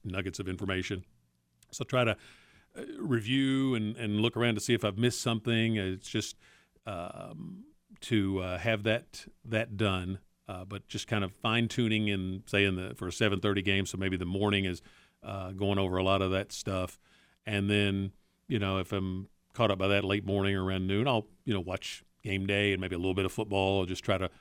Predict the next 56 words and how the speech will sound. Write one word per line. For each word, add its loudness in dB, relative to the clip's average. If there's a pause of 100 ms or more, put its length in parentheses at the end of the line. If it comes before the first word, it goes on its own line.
(120)
relax 2
a -4
little 0
bit. 2
And, -4
uh, -6 (420)
I -2
don't 2
like, 4 (180)
I 2
don't 2 (300)
like 2
situations. 0
And -4
sometimes 0
you 0
run 2
into 2
this -2
in 0
the 0
basketball, 2
football 2
overlap 2
where 2
there's 0
just -2
not 0
enough -4
hours 2
in -4
the -6
day. 2
And -4
so 0
I'm -2
doing 2
more 0
work 0
on -2
game 2
day -2
than -8
I -8
would -12 (240)
like 4
to -8
do 2
and -2 (260)
feel 2
a 4
little 2
stressed. 0
I -6
like 2
to -4